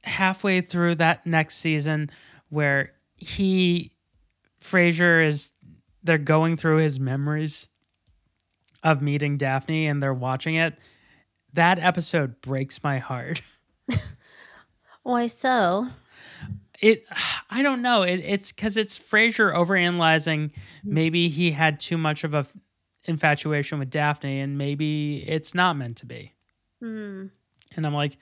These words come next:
Speaker 1: "Frasier, you went from being, like, really cool to being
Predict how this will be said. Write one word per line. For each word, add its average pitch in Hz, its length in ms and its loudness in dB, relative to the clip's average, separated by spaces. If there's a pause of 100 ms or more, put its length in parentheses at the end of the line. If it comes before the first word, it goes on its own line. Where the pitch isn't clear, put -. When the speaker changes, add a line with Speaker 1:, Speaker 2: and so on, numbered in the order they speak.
(500)
Speaker 1:
"Frasier, 190 420 0
you 170 100 -4
went 220 180 -4
from 180 160 -4
being, 170 260 0
like, 147 160 -2
really 156 400 0
cool 160 400 -4
to 139 120 -12
being 143 420 -2